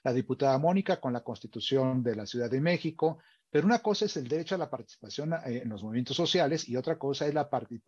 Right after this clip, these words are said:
la participación política para tomar, obviamente, nuestra, pues, nuestro derecho, de, derecho electoral,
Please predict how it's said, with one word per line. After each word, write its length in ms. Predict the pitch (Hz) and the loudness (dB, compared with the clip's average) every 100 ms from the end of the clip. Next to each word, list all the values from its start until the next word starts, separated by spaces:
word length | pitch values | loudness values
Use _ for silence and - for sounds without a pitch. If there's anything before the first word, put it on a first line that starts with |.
| - | -16
la 240 | 117 135 160 | -2 -2 0
participación 560 | 151 - 123 143 147 | -2 -2 -4 -2 2
política 580 | 156 139 135 127 160 - - - | 2 2 0 0 -2 -2 -14 -10
para 380 | - 156 147 139 | 2 4 4 -2
tomar, 640 | - 143 151 170 190 208 202 | -4 -6 -4 -4 -2 -6 -8
obviamente, 1000 | - 156 165 151 156 156 143 147 160 160 _ _ - | -10 -6 -4 -4 -2 -4 -2 0 0 -2 _ _ -4
nuestra, 920 | 135 147 165 165 165 175 175 170 160 - _ | 0 2 2 2 4 6 6 4 0 -16 _
pues, 140 | 220 | -4
nuestro 280 | 196 180 185 | -2 -2 0
derecho, 460 | 160 160 160 - 202 | 2 0 0 -4 -4
de, 220 | 156 123 | -6 -6
derecho 400 | 101 117 110 160 | -8 -10 -4 -4
electoral, 520 | 170 - 175 165 | -4 -2 2 2